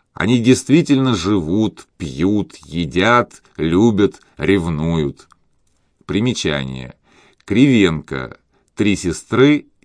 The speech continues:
«Театр и искусство», тысяча девятьсот второй год, номер тринадцатый.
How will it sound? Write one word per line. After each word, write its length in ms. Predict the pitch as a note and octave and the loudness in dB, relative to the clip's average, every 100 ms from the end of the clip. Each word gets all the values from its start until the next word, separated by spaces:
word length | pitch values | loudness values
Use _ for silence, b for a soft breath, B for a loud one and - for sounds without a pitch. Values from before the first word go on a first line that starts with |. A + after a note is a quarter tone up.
| - | -8
«Театр 440 | E2 G#2+ B2+ - | -2 0 0 -2
и 380 | - F#2+ F#2+ F2 | -4 -4 -4 -4
искусство», 680 | E2+ - G#2 A#2 - C3+ C3+ | -8 -6 -4 -4 0 0 0
тысяча 440 | - A#2+ - - | -2 -4 -4 -6
девятьсот 460 | E2+ E2+ E2 A#2+ A#2 | -4 -2 -2 -4 -4
второй 440 | - F2+ F#2+ G2+ | -4 -2 0 0
год, 360 | D#2+ F2 G2+ - b b b b | 0 0 0 -4 b b b b
номер 340 | G2 B2+ A#2 | -2 0 -2
тринадцатый. 880 | - A2 F#2+ D2+ C#2 - - A1 | -2 -2 0 -4 -6 -12 -14 -16